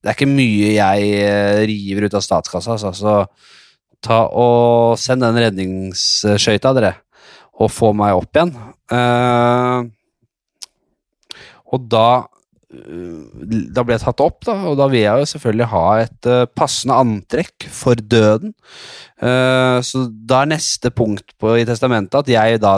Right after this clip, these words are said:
vil bli kledd opp til mitt siste antrekk. Og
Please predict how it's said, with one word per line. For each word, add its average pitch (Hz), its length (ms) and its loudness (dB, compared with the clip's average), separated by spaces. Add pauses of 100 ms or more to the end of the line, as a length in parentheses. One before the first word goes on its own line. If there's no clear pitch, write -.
vil 110 260 -2
bli 113 220 -4
kledd 110 580 -4
opp - 240 -4
til 120 140 -4
mitt - 160 -6
siste - 500 -2
antrekk. 104 560 -2 (720)
Og 120 220 -4